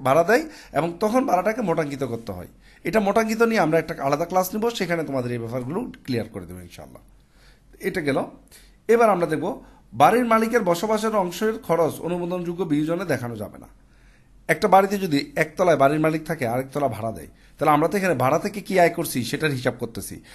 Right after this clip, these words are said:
তাহলে এখানে ভাড়াটিয়ার অংশের যে খরচ সেটা দেখাতে হবে। যেমন পৌর কর যদি তিন হাজার টাকা হয়,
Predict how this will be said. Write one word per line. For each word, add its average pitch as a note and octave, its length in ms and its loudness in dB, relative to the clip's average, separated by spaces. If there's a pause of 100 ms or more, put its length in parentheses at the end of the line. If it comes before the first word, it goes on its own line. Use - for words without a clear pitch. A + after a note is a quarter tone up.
(140)
তাহলে D#3+ 180 0
এখানে F3 220 0
ভাড়াটিয়ার F3+ 460 6
অংশের F#3 360 4
যে D#3+ 100 0
খরচ B2 300 0
সেটা C#3 260 -6
দেখাতে G#2+ 300 -4
হবে। E2 220 -14 (560)
যেমন G3 340 4 (220)
পৌর G3 220 8
কর F#3+ 180 0
যদি F3 200 -2
তিন E3+ 160 -4
হাজার F3+ 200 0
টাকা G3 220 -2
হয়, A#3+ 160 0